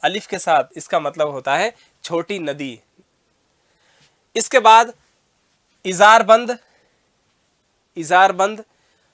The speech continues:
शोर व फगा यानी आह वो बका, बुका करना, आह वो बुका, वही रोना, ठीक है, यही इसके मायना होता है नाला, आह वो नाला,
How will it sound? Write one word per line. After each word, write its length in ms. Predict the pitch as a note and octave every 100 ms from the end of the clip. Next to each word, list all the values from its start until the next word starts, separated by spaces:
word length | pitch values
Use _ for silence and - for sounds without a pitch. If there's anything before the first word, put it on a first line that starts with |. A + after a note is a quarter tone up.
| _ -
शोर 500 | - - A3+ C4+ B3+
व 60 |
फगा 500 | A#3+ G#3 G3+ G#3+ B3+ _ -
यानी 240 | E3+ G3+
आह 300 | G3+ G3 A3+
वो 180 | G#3 G3
बका, 380 | D#3+ D#3 F3 E3 D#3+
बुका 300 | D#3+ D#3+ F3+
करना, 300 | E3 D#3 D3
आह 280 | E3+ G3 G#3
वो 160 | G3
बुका, 320 | F3 D#3+ F3+ D#3+
वही 280 | D3+ F#3+ G#3
रोना, 480 | F3 G3 G3 D3 - _ _ _
ठीक 200 | - A3+
है, 200 | A#3+ C#3+ _ _ _
यही 300 | C#3 D#3 E3
इसके 240 | C#3 - C#3
मायना 300 | B2 A#2+ B2+
होता 280 | A#2+ -
है 60 | A#2+
नाला, 380 | B2 C#3+ C#3+ C#3
आह 320 | - E3 E3+
वो 200 | D#3+ D#3
नाला, 380 | C#3+ C3 C3